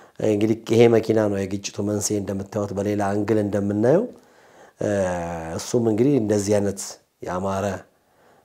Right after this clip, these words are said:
መናፈሻ ውስጥ ነው የገባው እና በጣም ጥንቃቄ ይፈልጋል። በተለይ እየሄዳችሁ፣ እ፣ ሞባይል የምታሽከ-፣ የምትጎረጉሩ፣ ሬዲዮ ቴፕ የምትጎረጉሩ በጣም ጥንቃቄ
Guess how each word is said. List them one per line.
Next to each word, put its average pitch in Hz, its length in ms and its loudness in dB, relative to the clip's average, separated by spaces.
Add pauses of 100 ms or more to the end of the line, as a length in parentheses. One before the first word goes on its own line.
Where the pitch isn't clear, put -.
መናፈሻ 101 500 -4
ውስጥ 107 180 -2
ነው 85 120 -6
የገባው 85 520 -8
እና 98 140 -2 (760)
በጣም 117 280 8
ጥንቃቄ 156 400 8
ይፈልጋል። 101 500 0
በተለይ 135 340 6 (180)
እየሄዳችሁ፣ 131 640 4 (720)
እ፣ 107 60 -4 (200)
ሞባይል 127 340 12
የምታሽከ-፣ 117 500 2
የምትጎረጉሩ፣ 104 800 0 (580)
ሬዲዮ 113 400 6
ቴፕ 127 200 4
የምትጎረጉሩ 104 720 0 (160)
በጣም 147 260 0
ጥንቃቄ 131 400 6